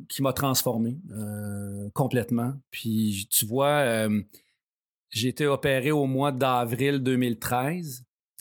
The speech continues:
et, euh, j'ai recommencé l'entraînement, pff,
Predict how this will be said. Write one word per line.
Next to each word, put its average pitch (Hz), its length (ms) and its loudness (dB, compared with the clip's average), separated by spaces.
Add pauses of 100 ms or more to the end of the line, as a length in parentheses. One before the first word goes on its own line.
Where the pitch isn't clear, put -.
(500)
et, 123 320 2
euh, 113 760 2 (580)
j'ai 113 180 0
recommencé 123 520 2
l'entraînement, 131 800 2
pff, - 240 -8